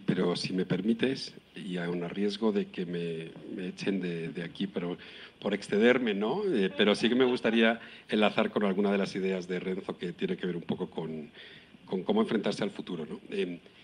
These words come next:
la verdad es que a mí, eh, me gusta mucho la literatura y lees literatura y novelas de hace treinta, cuarenta años y te da un ataque de risa, ¿no? De cómo se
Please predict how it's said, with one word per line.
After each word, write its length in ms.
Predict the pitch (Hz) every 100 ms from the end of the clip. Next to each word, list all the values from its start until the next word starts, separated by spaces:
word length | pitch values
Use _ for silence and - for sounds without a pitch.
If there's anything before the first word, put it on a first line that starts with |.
| - - _ -
la 120 | 123
verdad 180 | 117 160
es 80 | -
que 340 | 185 175 147 -
a 80 |
mí, 640 | 107 135 160 - - 104 101 -
eh, 380 | 208 208 185 190
me 100 | 107
gusta 200 | 127 175
mucho 160 | 170 160
la 60 |
literatura 500 | 131 123 110 139 127
y 100 | 131
lees 380 | 104 117 127 -
literatura 720 | 135 123 - 107 - 117 107
y 200 | 104 98
novelas 420 | 98 98 120 113 92
de 160 | 90 98
hace 240 | - 113
treinta, 280 | - 113 107
cuarenta 300 | 110 113 107
años 320 | 107 117 - - - - - _
y 80 | -
te 120 | -
da 60 | 113
un 80 |
ataque 280 | 139 127 -
de 80 | 92
risa, 320 | 87 110 - -
¿no? 60 |
De 100 | 107
cómo 360 | - 98 101 92
se 220 | - 95